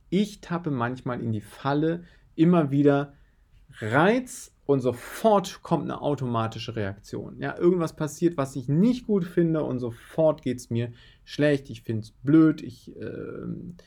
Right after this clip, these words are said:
ich, ich, ich gebe anderen die Schuld und so weiter. Und sobald ich die Schuld jemandem anderen gebe, le-, gebe ich die Verantwortung ab für das, was jetzt kommt.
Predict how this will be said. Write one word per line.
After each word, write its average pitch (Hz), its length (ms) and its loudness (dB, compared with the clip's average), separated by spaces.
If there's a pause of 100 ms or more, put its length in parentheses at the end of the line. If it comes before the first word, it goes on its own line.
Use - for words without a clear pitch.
(320)
ich, 113 320 -8
ich, 113 220 -12
ich 117 160 -16
gebe 131 280 0
anderen 135 340 2
die 131 80 0
Schuld 165 400 6
und 135 100 -6
so 127 100 -8
weiter. 131 280 -2
Und 117 120 -4
sobald 120 400 0
ich - 320 -8 (520)
die 117 100 -6
Schuld 180 680 4 (240)
jemandem 131 360 -2
anderen 120 280 -2
gebe, 131 500 2 (260)
le-, 120 340 0
gebe 120 240 -4
ich 113 80 -10
die 107 120 -8
Verantwortung 107 760 -8
ab - 280 -20 (680)
für 127 300 0
das, 110 300 -2
was 104 220 -8
jetzt - 340 -8
kommt. 110 480 -16